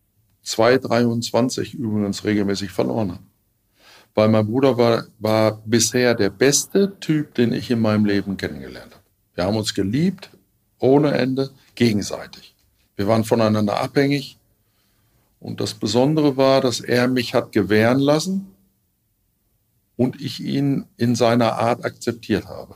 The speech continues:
Das war diese, diese unglaublich gute Partnerschaft, die wir hatten. Umso schlimmer war es, als er dann plötzlich nicht mehr da war.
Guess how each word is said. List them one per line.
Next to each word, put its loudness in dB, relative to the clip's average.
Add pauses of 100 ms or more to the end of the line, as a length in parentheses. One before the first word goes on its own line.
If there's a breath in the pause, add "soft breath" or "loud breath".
(120)
Das -6
war -2
diese, -4
diese -6
unglaublich 0
gute -4
Partnerschaft, -4
die -8
wir -10
hatten. -18 (920 soft breath)
Umso -2
schlimmer 4
war 2
es, 0
als 0
er 0
dann -2
plötzlich -2
nicht -2
mehr 0
da 0
war. -20